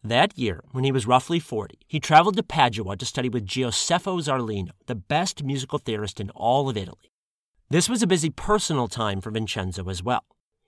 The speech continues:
He got married around then and fathered a son in fifteen sixty-four.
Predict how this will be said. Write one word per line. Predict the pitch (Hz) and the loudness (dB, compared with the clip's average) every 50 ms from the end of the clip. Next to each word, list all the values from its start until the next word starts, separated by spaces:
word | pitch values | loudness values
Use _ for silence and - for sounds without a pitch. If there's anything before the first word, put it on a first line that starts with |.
| _ | _
He | - 147 | -4 4
got | 131 160 143 151 | 6 6 6 6
married | 143 143 156 185 196 185 156 120 | 6 4 4 4 4 4 4 2
around | 117 101 101 90 87 90 90 82 | 0 -2 -2 -2 -4 -4 -6 -8
then | - - - - - | -10 -14 -14 -10 -8
and | 123 117 | -8 -4
fathered | - 123 117 123 127 135 123 | 0 2 2 4 2 0 0
a | 131 | -2
son | - - - 180 165 135 | -2 0 0 2 2 2
in | 113 104 101 | 0 -2 -2
fifteen | - - 95 - - - 98 98 | -4 -6 -8 -8 -6 -6 -6 -6
sixty-four. | 95 - - - - - - 92 - - 143 - | -6 -8 -8 -10 -12 -12 -12 -8 -4 -2 -2 -2